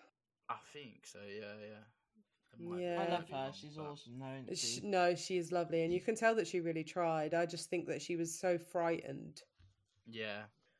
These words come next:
Speaker 3: Yeah, I
Speaker 2: Um,
Speaker 3: would be, though.
Speaker 2: I'm not understanding, um, Ekin-Su's low rating, though. I,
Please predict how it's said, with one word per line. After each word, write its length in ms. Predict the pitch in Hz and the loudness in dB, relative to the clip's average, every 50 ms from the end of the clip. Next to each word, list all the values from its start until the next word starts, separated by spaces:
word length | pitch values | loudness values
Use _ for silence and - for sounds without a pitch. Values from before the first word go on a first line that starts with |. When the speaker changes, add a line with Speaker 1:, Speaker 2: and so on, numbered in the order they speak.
| _ _ - | _ _ -6
Speaker 3:
Yeah, 160 | 175 165 156 | -2 0 2
I 120 | 165 185 | 2 2
Speaker 2:
Um, 80 | 202 226 | 2 2
Speaker 3:
would 120 | 226 - | 0 -2
be, 160 | - 147 147 143 | -4 -6 -6 -2
though. 260 | 147 147 147 156 - 156 - _ _ _ _ _ _ _ _ _ _ _ _ _ - | -2 0 0 0 -2 -4 -8 _ _ _ _ _ _ _ _ _ _ _ _ _ 0
Speaker 2:
I'm 200 | - 226 233 254 | 4 6 6 8
not 180 | 269 294 302 240 | 8 6 6 6
understanding, 1160 | 269 277 269 254 247 - - - 226 233 233 226 214 170 175 165 160 160 165 165 165 165 165 - | 6 6 6 4 2 2 2 4 4 4 4 2 0 4 4 4 6 4 4 2 2 0 -2 -2
um, 800 | - - 175 170 170 165 165 160 165 165 165 165 165 165 - - - _ _ - _ - | 0 2 4 4 4 4 2 0 0 0 0 0 0 -2 -4 -6 -10 _ _ -16 _ 0
Ekin-Su's 800 | 185 180 - - 202 185 185 180 - - 190 180 175 170 170 175 | 0 0 0 0 0 0 0 0 0 2 4 4 4 2 2 0
low 280 | 180 170 175 170 170 170 | 2 4 6 6 6 4
rating, 540 | 165 160 175 170 175 180 - - 165 180 180 | 4 4 4 4 4 4 2 2 0 2 2
though. 180 | 175 175 180 196 | 4 4 6 6
I, 100 | 208 | 6